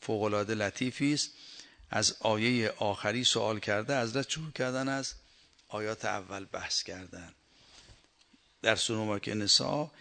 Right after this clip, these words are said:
این اطیعوا الله و اطیعوا الرسول و اولی الامر بعد از این آیات آمده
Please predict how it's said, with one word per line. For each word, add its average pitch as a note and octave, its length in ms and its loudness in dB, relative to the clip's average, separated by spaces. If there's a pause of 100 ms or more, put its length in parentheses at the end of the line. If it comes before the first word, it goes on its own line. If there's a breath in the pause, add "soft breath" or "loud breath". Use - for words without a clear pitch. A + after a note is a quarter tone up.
(240 loud breath)
این C#3 160 4
اطیعوا A2 320 0
الله G#2 200 0
و - 140 0
اطیعوا G#2+ 260 -2
الرسول G#2+ 340 -2
و G#2 40 -4
اولی G#2 180 0
الامر C3 440 0
بعد D3 240 8
از A#2+ 120 4
این A2 120 0
آیات F#2+ 440 -2
آمده - 460 -8